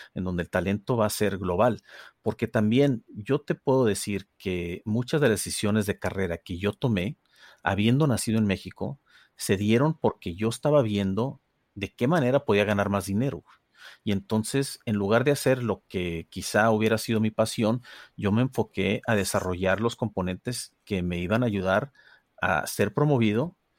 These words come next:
y a perseguir un título, porque el título se traducía directamente en compensación. Entonces, yo creo que al momento de que se nos abre este potencial de competencia global,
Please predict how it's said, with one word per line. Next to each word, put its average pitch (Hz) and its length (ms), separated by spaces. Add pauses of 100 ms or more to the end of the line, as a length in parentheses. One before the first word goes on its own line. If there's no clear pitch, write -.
(360)
y 92 640
a 104 120
perseguir 104 360
un 131 120
título, 135 400
porque - 220
el 87 100
título 131 400
se 101 140
traducía 92 640
directamente 110 880
en 98 140
compensación. 95 800 (300)
Entonces, - 200
yo 139 120
creo 170 120
que - 100
al 170 60
momento 120 400
de 147 100
que 110 120
se - 120
nos 95 260
abre 127 460
este 107 280
potencial 98 880
de 87 400
competencia 95 640
global, 107 420